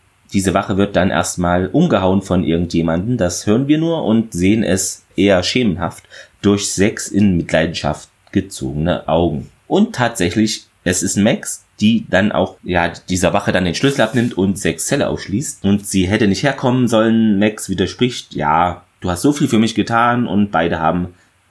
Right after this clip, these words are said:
eigentlich in, in irgendeiner Weise recht, denn es ist eine sehr riskante Geschichte, einfach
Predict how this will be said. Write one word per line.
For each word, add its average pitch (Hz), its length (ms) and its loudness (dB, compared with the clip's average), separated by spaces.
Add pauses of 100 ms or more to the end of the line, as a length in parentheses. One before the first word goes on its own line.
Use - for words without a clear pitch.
eigentlich 85 360 -2
in, 85 220 -2
in - 160 0
irgendeiner 101 480 2
Weise 78 200 -2
recht, - 320 -2
denn 85 220 0
es 80 160 -2
ist 80 160 -4
eine 80 160 0
sehr 95 260 0
riskante 82 360 -2
Geschichte, - 500 -2
einfach 85 400 -4